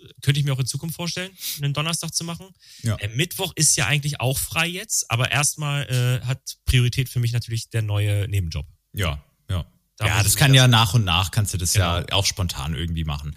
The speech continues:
Speaker 2: Deswegen hast du das ja eh jetzt so geändert, dass du da einfach ein bisschen mehr Freiheit hast.
Speaker 1: Genau.
Speaker 2: Ja, ähm, dann würde ich jetzt einfach mich mal anschließen, würde das Spiel nennen, was mir jetzt gerade eingefallen ist. Und
Speaker 1: Ja.
Speaker 2: zwar, äh, ein Spiel, was ich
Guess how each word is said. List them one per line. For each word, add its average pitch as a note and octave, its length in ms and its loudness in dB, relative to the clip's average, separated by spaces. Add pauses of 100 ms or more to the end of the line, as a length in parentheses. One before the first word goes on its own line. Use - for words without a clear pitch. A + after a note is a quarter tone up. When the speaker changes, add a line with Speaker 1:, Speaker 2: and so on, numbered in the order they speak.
(140)
Speaker 2:
Deswegen C#3 300 8
hast C#3+ 160 6
du D#3 60 2
das C3+ 120 2
ja B2+ 80 4
eh E2+ 120 2
jetzt A2 180 4
so G#2+ 100 0
geändert, F2 380 -2
dass F2+ 140 0
du F#2+ 80 -2
da F#2 80 4
einfach F2 200 2
ein G2 80 4
bisschen F2 260 2
mehr E2 120 0
Freiheit D#2 400 -6
hast. - 260 -8
Speaker 1:
Genau. F#2 280 0 (1900)
Speaker 2:
Ja, A#2+ 420 4
ähm, C#3+ 640 6
dann D3+ 240 8
würde F3 160 6
ich - 100 0
jetzt - 180 2
einfach E3+ 240 2
mich E3+ 140 6
mal C#3+ 140 8
anschließen, D3 500 4
würde C3 160 4
das B2 180 4
Spiel D3+ 220 4
nennen, D#3 160 4
was C3 140 2
mir A#2 60 4
jetzt A2 160 2
gerade G#2 260 2
eingefallen F2 520 2
ist. C#3+ 240 2
Und G#2+ 140 -2
Speaker 1:
Ja. F#2+ 60 2
Speaker 2:
zwar, A2+ 500 4
äh, A2+ 140 4
ein B2+ 180 6
Spiel, C#3 240 4
was C#3+ 140 6
ich - 240 0